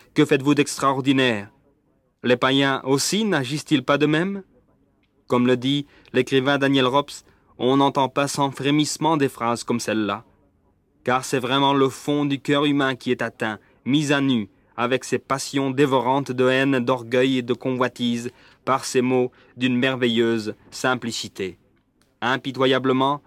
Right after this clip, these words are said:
toute notre personnalité se reflète, terriblement dénudée de tous ses artifices. On peut dire, avec raison, que l'on ne peut sonder la Bible sans être à son tour sondé par elle. Gardez-vous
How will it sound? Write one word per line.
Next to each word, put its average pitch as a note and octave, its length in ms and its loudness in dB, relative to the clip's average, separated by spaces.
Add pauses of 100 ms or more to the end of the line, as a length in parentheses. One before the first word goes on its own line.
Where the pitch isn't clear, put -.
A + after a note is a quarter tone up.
(640)
toute E3 260 0
notre D3 200 0
personnalité C3 840 -2
se A#2+ 140 -4
reflète, A#2+ 560 -4 (340)
terriblement C#3+ 600 2
dénudée B2+ 500 2
de A#2+ 80 0
tous E3 220 -4
ses A#2 180 -6
artifices. A2 640 -6 (640)
On C#3 140 -2
peut C#3+ 120 0
dire, C#3+ 380 2 (320)
avec C3 320 0
raison, C3 420 0 (580)
que C#3 80 0
l'on C#3 120 4
ne C3+ 100 2
peut C3+ 180 0
sonder C#3 340 0
la C3 120 2
Bible B2 320 0
sans B2 300 -2
être A#2+ 180 0
à A#2+ 80 -4
son B2 180 -4
tour A2+ 340 -2 (140)
sondé A2 520 -2
par F#2+ 320 -6
elle. F2+ 340 -8 (840)
Gardez-vous A#2+ 760 -2